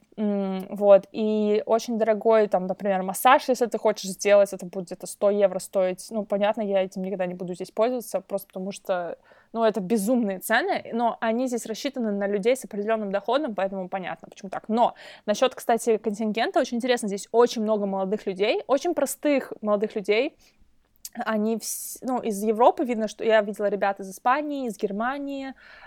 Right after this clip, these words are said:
а, ещё какие-то смешанные парочки. И они все, ну, наверное, моего возраста, и, ну, на несколько дней вот тоже приехали отдыхать. То есть это не курорт для каких-то там бешеных миллионеров,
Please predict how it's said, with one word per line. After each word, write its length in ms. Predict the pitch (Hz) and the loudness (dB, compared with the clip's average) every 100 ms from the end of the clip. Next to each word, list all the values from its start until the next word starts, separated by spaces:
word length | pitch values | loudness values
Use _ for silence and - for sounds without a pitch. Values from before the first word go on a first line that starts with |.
| - | -6
а, 200 | 208 196 | 2 2
ещё 180 | 190 226 | 2 -2
какие-то 420 | 208 - - 190 | -4 -6 -2 -2
смешанные 600 | 190 220 254 - 277 262 | -2 -2 0 -2 -2 -2
парочки. 800 | 247 240 233 220 - - 226 202 - - - - - | 2 4 4 4 -6 -2 2 2 -2 -18 -20 -16 -4
И 440 | 226 226 220 220 - | 0 2 2 2 2
они 380 | 214 214 247 285 | 2 4 0 -2
все, 420 | - - 247 262 | -4 4 4 4
ну, 140 | 233 | 2
наверное, 280 | 220 220 208 | 4 4 4
моего 240 | 208 214 233 | 4 6 6
возраста, 720 | 208 247 415 - - 226 190 - | 6 6 2 -4 4 8 8 6
и, 100 | 214 214 | -2 -4
ну, 240 | 233 247 196 | -4 -4 -4
на 80 | - | -4
несколько 340 | 214 233 254 226 | -4 -4 -4 -2
дней 180 | 196 247 | 0 -2
вот 100 | - | -2
тоже 160 | 214 | -6
приехали 320 | - 202 220 | -2 -2 0
отдыхать. 420 | 190 180 - 381 - | -2 0 2 2 6
То 80 | 254 | 4
есть 220 | 247 - | 4 -2
это 160 | 254 | -2
не 300 | 254 247 240 - - | 0 2 2 2 -4
курорт 340 | - 233 262 | 2 6 6
для 120 | 254 226 | 4 0
каких-то 340 | 214 240 - | -4 -8 -4
там 300 | - 196 185 - - - | 2 2 2 -6 -20 -2
бешеных 420 | 226 254 240 220 | 2 2 0 -2
миллионеров, 580 | 214 214 208 233 415 359 | 0 2 2 0 0 -2